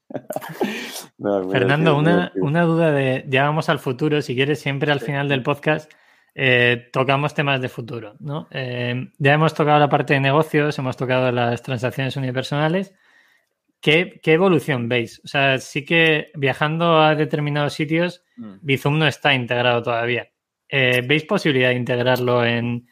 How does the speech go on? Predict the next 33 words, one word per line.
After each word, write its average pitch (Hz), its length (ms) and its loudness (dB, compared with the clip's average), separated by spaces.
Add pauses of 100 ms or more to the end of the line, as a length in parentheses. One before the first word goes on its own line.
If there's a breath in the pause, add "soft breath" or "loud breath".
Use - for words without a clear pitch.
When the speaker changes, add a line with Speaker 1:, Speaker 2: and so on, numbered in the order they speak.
(220)
Speaker 2:
en 127 160 -2
Europa 123 720 2
o 120 400 2
en 120 100 -2
Sudamérica 123 840 2
o 117 140 -2
en 123 140 -4
otros 123 240 -6
países? 131 540 -4
¿O 131 120 0
Speaker 3:
Mm. - 40 -10
Speaker 2:
qué 147 160 4
limitantes 139 600 2
estáis 123 280 -2
encontrando 151 880 0
o 123 160 0
no 135 200 4
es 127 200 0
el 120 340 0
objetivo? 113 400 -8 (880 loud breath)
Speaker 3:
Bueno, 117 240 4
ahora, 113 200 8
ahora 120 240 2
nuestro 131 260 0
foco 127 220 0
es, - 260 0
es, 104 200 -6
es 101 260 -6
nacional, 98 380 0
es 92 60 -8
doméstico, - 540 -4
¿vale? 107 140 -4
Pero, 98 340 2